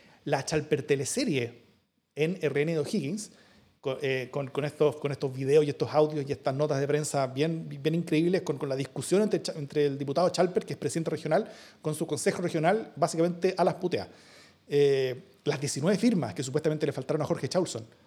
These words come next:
que nadie cree mucho eso, eh, las listas que finalmente pudieron inscribirse, eh, los no neutrales y los felices y forrados también, la sorpresa de la candidatura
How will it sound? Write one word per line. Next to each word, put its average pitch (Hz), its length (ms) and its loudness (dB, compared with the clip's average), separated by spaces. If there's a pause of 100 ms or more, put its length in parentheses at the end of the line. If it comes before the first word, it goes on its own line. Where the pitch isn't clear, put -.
(260)
que 120 340 -4 (460)
nadie 139 720 2
cree 151 220 6
mucho 170 260 4
eso, 180 220 0 (340)
eh, 147 320 2
las 147 160 2
listas 170 320 2
que 175 100 0
finalmente 165 420 0
pudieron 160 360 2
inscribirse, 185 540 0 (500)
eh, 135 240 0
los 135 180 -2
no 156 80 0
neutrales 156 520 4
y - 20 0
los 131 100 -2
felices 151 280 0
y - 0 -
forrados 156 340 2
también, 156 340 -2 (220)
la 135 80 -2
sorpresa 214 520 0
de 233 40 0
la 220 80 0
candidatura 170 720 0